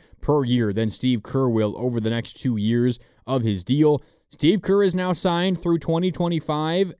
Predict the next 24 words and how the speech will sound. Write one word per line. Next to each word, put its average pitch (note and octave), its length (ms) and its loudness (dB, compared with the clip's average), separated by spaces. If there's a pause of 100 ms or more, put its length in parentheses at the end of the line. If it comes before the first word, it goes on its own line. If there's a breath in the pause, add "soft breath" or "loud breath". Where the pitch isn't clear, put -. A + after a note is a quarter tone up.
(140)
uh, C3 200 -4
and C#3 420 -4
the A2 120 -4
twenty D3 240 -2
twenty-five C#3+ 500 -2
twenty C#3 220 -4
twenty-six C3 540 -4
season. D#3 480 -2 (360 soft breath)
That C3+ 180 -2
aligns E3 540 0
with C3+ 160 -4
Steph D3+ 340 -4
Curry's D3+ 360 0
contract. G#2+ 600 -4
He's C#3 200 0
also D3+ 360 2
signed A2+ 400 -2 (320 soft breath)
through D3+ 160 4
the C3 80 2
twenty B2 280 0
twenty-five A2+ 580 -2
twenty A2+ 260 -2
twenty-six A2 560 -4
season. B2 400 0